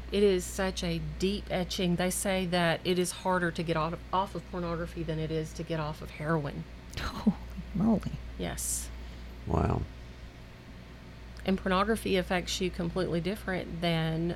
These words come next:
Speaker 1: um, drugs
Speaker 2: Mm-hmm.
Speaker 1: would, because
Speaker 2: Just a
Speaker 1: now
Speaker 2: different
Speaker 1: you, now you're talking
Speaker 2: dopamine.
Speaker 1: about in the soul realm.
Speaker 2: Mm-hmm.
Speaker 1: You touch that person's soul.
Speaker 2: Mm.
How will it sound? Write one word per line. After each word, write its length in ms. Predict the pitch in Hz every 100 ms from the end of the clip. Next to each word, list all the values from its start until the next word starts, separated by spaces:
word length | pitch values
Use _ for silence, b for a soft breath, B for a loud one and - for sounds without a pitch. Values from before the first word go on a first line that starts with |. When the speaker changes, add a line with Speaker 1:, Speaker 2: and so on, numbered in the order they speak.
| -
Speaker 1:
um, 440 | 165 151 147 180 190 - - - - - - -
drugs 720 | 170 180 302 - 151 - - - - 190
Speaker 2:
Mm-hmm. 420 | 175 160 160 165
Speaker 1:
would, 260 | 156 147 -
because 400 | 175 - 175 160
Speaker 2:
Just 100 | 151
a 60 | 143
Speaker 1:
now 80 | -
Speaker 2:
different 380 | 165 180 147 127
Speaker 1:
you, 40 | - -
now 120 | -
you're 80 | 147
talking 160 | 160 147
Speaker 2:
dopamine. 260 | 147 147
Speaker 1:
about 280 | 151 165 160 - - B B -
in 120 | 190 160
the 80 |
soul 520 | 147 - 180 202 165 139
realm. 420 | 127 127 131 156 - -
Speaker 2:
Mm-hmm. 440 | 175 165 160 156 160
Speaker 1:
You 60 | 165 - -
touch 280 | - 196 -
that 100 | -
person's 400 | 180 165 - 143
soul. 360 | - 151 180 - - - - - B B B B B B - - -
Speaker 2:
Mm. 280 | 247 190